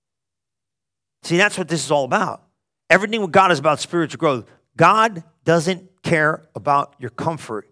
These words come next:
He cares about your spiritual growth. He doesn't care whether I'm comfortable. He loves me, but he doesn't care if I'm comfortable.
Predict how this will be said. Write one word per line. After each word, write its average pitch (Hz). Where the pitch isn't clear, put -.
He -
cares 151
about 127
your -
spiritual 110
growth. 104
He 143
doesn't 202
care 131
whether 107
I'm 101
comfortable. 120
He 113
loves 135
me, 147
but 113
he 113
doesn't 131
care 160
if -
I'm 113
comfortable. 110